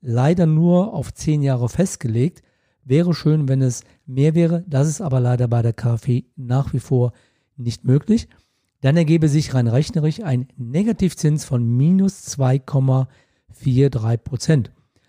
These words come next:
Gleichzeitig wird auch noch die Begleitung durch einen Experten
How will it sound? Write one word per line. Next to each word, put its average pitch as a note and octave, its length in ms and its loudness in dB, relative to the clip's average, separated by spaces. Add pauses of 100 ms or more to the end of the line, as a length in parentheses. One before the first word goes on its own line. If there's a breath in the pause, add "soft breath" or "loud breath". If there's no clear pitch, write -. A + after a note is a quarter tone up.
(720)
Gleichzeitig D#3 760 0
wird D#3+ 180 0
auch D3+ 220 -4
noch C#3+ 220 0
die - 160 -10
Begleitung B2 720 0 (100)
durch A#2+ 300 -6
einen A#2+ 180 -2
Experten C#3 720 -4